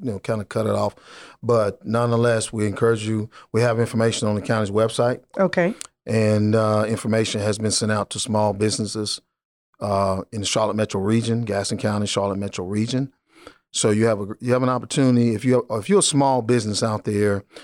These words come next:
Speaker 1: minority owned, women business, um, in general, if you wanna come out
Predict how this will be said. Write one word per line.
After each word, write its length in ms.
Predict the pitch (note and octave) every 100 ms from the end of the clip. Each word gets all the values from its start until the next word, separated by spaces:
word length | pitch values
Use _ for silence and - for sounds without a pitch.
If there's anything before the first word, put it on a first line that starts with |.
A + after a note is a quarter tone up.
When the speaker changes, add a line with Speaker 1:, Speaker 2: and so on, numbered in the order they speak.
| -
Speaker 1:
minority 440 | G#2 A2 A2 A2 A2
owned, 320 | G#2+ A2 G#2
women 300 | A2 G#2+ G#2
business, 520 | A2 G#2+ G#2 G2+ - - _ _ _ -
um, 460 | G#2+ G2+ G2+ G2 _ _ _ _ _ _ _
in 160 | B2 B2
general, 460 | B2+ E3 G#2 E2 - _ _ _
if 160 | A2 G2
you 100 | D#3+
wanna 200 | D3+ B2
come 300 | - C3 B2
out 380 | A#2 A#2+ A#2